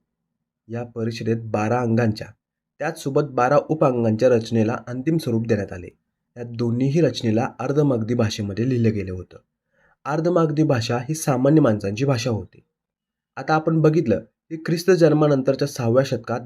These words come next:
जैन धर्माची दुसरी परिषद भरवण्यात आली होती. याच्यानंतर दक्षिण भारतातील बलाढ्य राजघराण्यांनी,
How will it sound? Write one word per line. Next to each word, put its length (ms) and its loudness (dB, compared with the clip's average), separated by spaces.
जैन 240 2
धर्माची 380 0
दुसरी 280 -6
परिषद 320 -4
भरवण्यात 380 -2
आली 140 -6
होती. 300 -14
याच्यानंतर 520 -4
दक्षिण 440 -2
भारतातील 460 -2
बलाढ्य 420 -2
राजघराण्यांनी, 760 -4